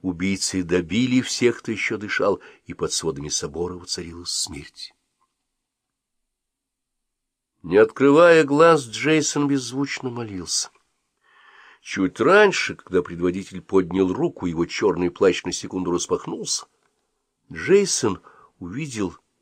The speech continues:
под ним необычный символ, свернувшийся кольцами дракон — обвивающий хвостом собственную шею.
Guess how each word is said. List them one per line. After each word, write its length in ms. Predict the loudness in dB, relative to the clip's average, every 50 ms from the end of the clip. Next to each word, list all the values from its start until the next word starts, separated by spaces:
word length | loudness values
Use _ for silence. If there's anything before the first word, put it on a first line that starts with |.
| _
под 260 | _ -6 -6 -4 -6
ним 260 | -6 -6 -6 -6 -4 -4
необычный 640 | -4 -4 -4 -2 -4 -4 -4 -4 -4 -2 -2 -2 -2
символ, 640 | -2 -6 -6 -6 -6 -4 -2 -2 -2 -4 -8 -10 _ _ -20 _ _ _ _ _ _ _ _ _ _ _ _ _
свернувшийся 1000 | -12 -10 -8 -4 -2 -2 0 4 4 4 4 4 0 -4 -6 -4 -4 -4 -6 -6
кольцами 580 | -6 -4 -2 -2 -2 -2 -6 -8 -6 -6 -6
дракон — 580 | -6 -2 -2 -2 -2 -2 0 2 2 2 2 -2 _ _ _ _ _ _ _ _ _ _
обвивающий 760 | -10 -10 -10 -8 -8 -4 2 4 4 4 4 2 -2 -8 -8
хвостом 480 | -8 -2 -2 -2 -2 0 -2 -4 -4 -2
собственную 760 | -4 0 2 2 2 0 -6 -8 -6 -2 0 0 0 0 -2
шею. 540 | -8 -10 -8 -6 -4 -4 -4 -4 -4 -8